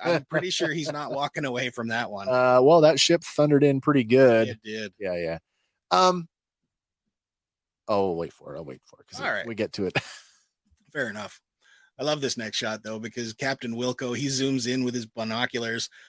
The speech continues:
Speaker 1: only be, to be staring down the business end of Wrecker's new toy.
Speaker 2: Uh-oh.
Speaker 1: And, uh, Wilco cries out, "Incoming," as Hunter
Speaker 2: Yeah.
Speaker 1: and Wrecker begin to advance. And they rush forward, breaking through the perimeter pretty easily as, uh, the last troop falls. So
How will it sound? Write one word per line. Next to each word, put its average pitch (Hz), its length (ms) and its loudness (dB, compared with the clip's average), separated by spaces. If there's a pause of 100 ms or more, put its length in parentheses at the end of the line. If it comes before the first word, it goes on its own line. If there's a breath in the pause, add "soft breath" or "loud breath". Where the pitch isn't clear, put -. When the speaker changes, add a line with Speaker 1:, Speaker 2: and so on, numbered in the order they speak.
(140)
Speaker 1:
only 143 220 0
be, 123 480 -2
to 131 140 -4
be 123 120 -2
staring 135 380 2
down 131 180 0
the 123 100 -2
business 123 500 -4
end 120 200 -2
of 110 140 -6
Wrecker's 117 320 -2
new 117 120 -4
toy. 110 400 -4 (200)
Speaker 2:
Uh-oh. 101 340 2 (180)
Speaker 1:
And, 131 260 -4
uh, 127 220 -4
Wilco 170 400 8
cries 143 360 4
out, 139 180 2
"Incoming," 151 640 2
as 107 140 -2
Hunter 135 180 -2
Speaker 2:
Yeah. 113 80 -2
Speaker 1:
and 120 120 -8
Wrecker 131 280 0
begin 117 300 -4
to 120 80 -2
advance. 113 640 -4 (440)
And 131 300 -4
they 139 80 0
rush 131 240 2
forward, 127 500 -2
breaking 127 320 -4
through 127 140 -4
the 123 80 -4
perimeter 120 480 -6
pretty 143 220 -6
easily 127 500 -2
as, 110 280 -6
uh, 98 180 -10 (200)
the 117 60 -10
last 123 260 -2
troop 127 240 -4
falls. 110 460 -2 (460)
So 131 400 0